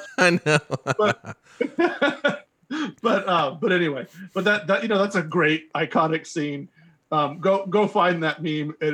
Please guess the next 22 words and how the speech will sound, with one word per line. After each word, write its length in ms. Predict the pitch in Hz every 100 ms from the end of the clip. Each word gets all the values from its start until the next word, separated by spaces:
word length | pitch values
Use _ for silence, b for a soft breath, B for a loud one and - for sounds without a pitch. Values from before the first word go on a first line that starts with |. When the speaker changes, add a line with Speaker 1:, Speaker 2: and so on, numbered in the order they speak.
| 139
Speaker 2:
it, 180 | 147 127 _
you 100 | 151
know, 180 | 135 127
if, 120 | 135 _ -
if 160 | 143
you're 180 | 156 147
into 260 | 143 135 131
such 260 | 156 131
things, 300 | - 127 117
it, 140 | 120 113 139
it, 160 | 135 _ _ -
I 140 | - 156
always 340 | 156 151 147
find 220 | 165 135 120
it 60 |
hilarious 440 | 110 117 117 113 120
every 140 | 117
time 160 | 123 117
I 80 |
see, 100 | 110
like, 160 | 151 156
I'll, 220 | 185 185